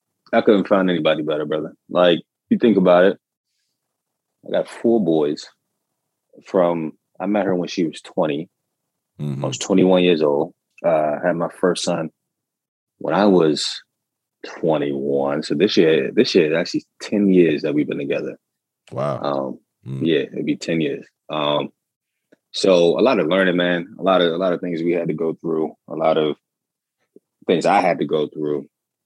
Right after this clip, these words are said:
Speaker 1: A lot of things I had to figure out for myself, and, you know, demons I had to battle, and things I didn't want to pass along that I've received from, you know, how I was parented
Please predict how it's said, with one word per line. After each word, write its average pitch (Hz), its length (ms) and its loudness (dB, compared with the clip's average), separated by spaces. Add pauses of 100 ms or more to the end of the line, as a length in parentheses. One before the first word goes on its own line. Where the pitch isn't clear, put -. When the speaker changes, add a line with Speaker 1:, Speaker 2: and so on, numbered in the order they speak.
(180)
Speaker 1:
A 82 40 -8
lot 80 100 -2
of 71 80 -10
things 73 200 -8
I 82 120 2
had 76 140 0
to - 40 -4
figure 78 260 -2
out 76 140 0
for 76 60 -10
myself, 76 560 0
and, - 140 -12 (560)
you 69 60 -8
know, 69 160 -4
demons 76 300 -2
I 76 120 0
had 76 160 -2
to 69 40 -8
battle, 78 460 0
and - 160 -12 (240)
things 78 200 -4
I 73 100 4
didn't 73 140 -2
want 73 160 -2
to - 80 -12
pass 82 220 2
along 73 340 -2
that 73 100 -2
I've 76 300 2 (760)
received 80 540 -2
from, 73 400 -6 (260)
you - 180 -4
know, 67 260 -8 (440)
how - 160 -2
I 90 140 4
was - 160 0
parented - 480 -14